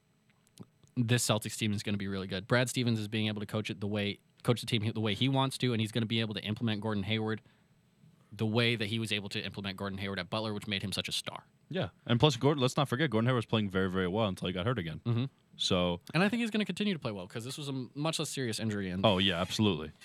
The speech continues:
Speaker 2: He hasn't been away. Yeah, but I would also agree with you on that point with them playing well together. I do think this Celtics team has an element of camaraderie that the Sixers don't have. I honestly think a lot of those players
Speaker 1: The
Speaker 2: in the,
Speaker 1: Nets
Speaker 2: on the
Speaker 1: don't have
Speaker 2: Sixers
Speaker 1: either.
Speaker 2: team. Yeah, I think a lot of that Sixers team, they're kinda, like, walking on eggshells in a way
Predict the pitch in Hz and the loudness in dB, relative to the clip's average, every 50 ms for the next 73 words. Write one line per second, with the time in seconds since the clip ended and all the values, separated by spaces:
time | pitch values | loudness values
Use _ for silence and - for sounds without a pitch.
0 | - - 101 101 98 98 92 95 95 95 92 95 95 92 92 90 85 80 - - | -6 0 2 2 4 4 2 0 0 0 0 0 0 0 0 -2 -4 -8 -16 -20
1 | - - _ - _ _ - 104 104 78 - - - - - 107 117 117 - - | -20 -20 _ -20 _ _ -2 -2 -2 -2 -2 -8 -10 -4 4 4 4 4 4 2
2 | 98 107 113 117 123 131 127 - 127 113 104 104 104 107 104 98 - 98 95 92 | 2 4 4 6 4 2 2 2 0 0 0 0 -2 -2 -2 -2 0 0 0 0
3 | 92 90 87 87 - - 92 90 87 - - - 85 - - - 85 85 82 - | 0 -2 -4 -4 -4 -2 -2 -2 -2 -2 -4 -8 -10 -8 -4 -4 -2 -2 -2 2
4 | - 107 113 110 101 87 82 - - 87 82 82 80 82 - - - - - - | 4 4 4 4 2 -2 -4 -4 -4 -2 -2 -2 -4 -4 -6 -8 -14 -12 -2 2
5 | 101 104 101 104 120 123 - 127 117 107 113 107 - - 104 98 90 - 92 - | 4 4 4 4 2 2 4 0 0 2 0 0 0 2 0 0 0 -2 -6 -2
6 | - 101 92 85 90 87 90 85 87 87 87 85 87 87 87 85 82 87 - - | 0 0 0 0 0 0 0 0 0 -2 0 0 0 -2 -2 -4 -6 -6 -6 -4
7 | 90 85 87 87 85 82 85 82 82 82 78 - - - - 85 - 90 80 80 | -2 0 2 2 2 2 0 -2 -2 -4 -4 -6 -4 -4 -4 -4 -2 -4 -2 0
8 | 82 80 80 80 - - - - _ - - - - - - - - 92 92 95 | -2 -2 -2 -2 -6 -8 -10 -14 _ -20 -20 -20 -20 -16 -6 2 4 4 6 6
9 | 104 104 - 107 98 - 107 101 98 92 90 90 95 92 92 92 - - 92 90 | 4 2 0 0 0 0 0 2 2 2 2 2 4 2 2 0 0 0 0 2
10 | 92 95 98 117 110 110 - - - 110 101 90 - - 98 92 104 98 92 98 | 2 2 2 0 -2 -4 -4 -2 -2 0 0 0 0 0 -2 -2 -2 -2 -2 -2
11 | 98 98 98 104 104 _ _ _ - 113 107 92 80 - - - - - 104 104 | -2 -2 -2 -2 -6 _ _ _ 2 4 4 4 4 0 -8 -10 -2 2 2 4
12 | 95 - 139 123 120 113 110 110 113 120 117 117 107 98 95 104 98 95 - - | 4 4 4 4 4 4 4 4 2 2 2 0 -2 -2 0 0 -2 -2 -2 -2
13 | - 104 - - - 98 87 - - - 95 95 104 120 127 107 95 - - 117 | -4 -2 -2 0 -2 -2 -2 -2 -2 0 2 2 2 2 2 0 -2 0 2 0
14 | 113 104 98 95 - 98 98 98 104 101 90 90 90 87 85 - - 90 82 78 | 2 2 0 -2 0 2 2 2 2 0 -2 -2 -2 -2 -2 -2 -2 -2 -2 -2
15 | 82 80 80 78 78 78 | -4 -4 -4 -4 -4 -6